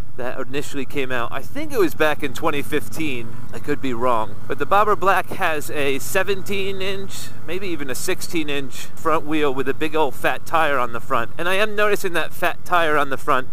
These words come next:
on kind of U-turns and sharp turns. It's not as confidence inspiring as, say, a seventeen or an eighteen, but it looks a lot cooler. <laughs> So I guess you're gonna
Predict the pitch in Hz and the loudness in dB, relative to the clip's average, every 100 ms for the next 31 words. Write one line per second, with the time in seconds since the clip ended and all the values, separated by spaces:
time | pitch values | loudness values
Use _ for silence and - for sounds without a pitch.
0 | - 156 147 139 - 170 147 143 175 202 | 0 0 0 0 0 0 0 0 0 0
1 | - 170 151 139 143 131 - 170 160 - | 2 2 2 0 0 0 2 2 2 0
2 | 151 131 127 123 - - 139 180 175 156 | 2 2 0 0 0 0 0 0 0 0
3 | - 208 202 180 151 139 139 - 160 156 | 2 2 2 0 0 0 -2 0 2 2
4 | 147 139 135 131 110 - - - 165 139 | 2 0 0 0 0 0 0 0 0 0
5 | - 156 151 143 151 139 123 135 147 - | 0 0 0 0 0 0 0 0 0 0
6 | 139 117 110 - 151 143 143 175 - - | 0 0 -2 0 0 0 2 0 0 0
7 | 131 123 120 - 131 117 113 - - - | 0 2 0 0 0 0 0 0 0 0
8 | - - - - - - - - - - | 0 0 0 0 0 0 0 0 0 0
9 | - - - - - - 180 151 135 - | 0 0 0 0 0 0 0 0 0 0
10 | 147 151 139 131 123 110 | 0 0 0 0 0 0